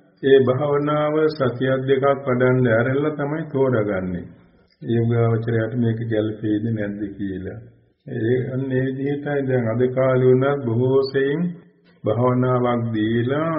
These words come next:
ඒක වඩන්න අරිනවා කියන කීපයක්. වඩනකොට යෝගාවචරයාගේ හිතට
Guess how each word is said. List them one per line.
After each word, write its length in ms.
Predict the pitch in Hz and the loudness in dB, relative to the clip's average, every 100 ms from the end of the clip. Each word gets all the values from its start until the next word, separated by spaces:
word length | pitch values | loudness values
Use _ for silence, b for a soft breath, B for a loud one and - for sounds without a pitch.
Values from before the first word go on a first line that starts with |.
| 123 | 0
ඒක 240 | 123 131 - | 4 4 2
වඩන්න 540 | 139 120 127 131 131 | 0 0 2 2 2
අරිනවා 440 | 127 131 139 151 165 - | 2 2 -2 -4 -6 -8
කියන 220 | - 127 117 | -6 -4 -4
කීපයක්. 600 | 123 113 107 101 90 87 - b | -2 0 0 -2 -4 -8 -18 b
වඩනකොට 600 | 117 113 165 165 165 165 165 | 0 2 2 0 -2 -2 -2
යෝගාවචරයාගේ 1160 | 156 143 139 143 147 147 143 147 143 147 147 139 | 4 4 4 2 0 0 -4 -4 -2 -2 -2 -2
හිතට 320 | 139 143 143 | -4 -4 -6